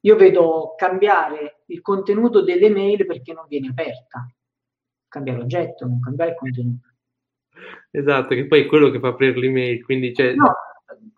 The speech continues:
Speaker 1: tu sorridi, ma credimi, ne vedo di tutti i tipi. Questa mail apre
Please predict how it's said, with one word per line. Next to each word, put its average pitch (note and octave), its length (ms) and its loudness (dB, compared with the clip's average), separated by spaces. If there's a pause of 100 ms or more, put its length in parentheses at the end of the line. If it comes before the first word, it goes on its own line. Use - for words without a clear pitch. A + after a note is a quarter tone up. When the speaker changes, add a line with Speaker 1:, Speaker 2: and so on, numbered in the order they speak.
(280)
Speaker 1:
tu D#4+ 120 4
sorridi, G#3 480 4
ma E3 120 -2
credimi, E3+ 500 -2 (880)
ne G#3+ 560 4
vedo A#3 260 6
di F#3 140 2
tutti F#3+ 260 -4
i D3+ 40 -10
tipi. - 340 -4
Questa G3 320 0
mail C4+ 240 2
apre G#3 720 0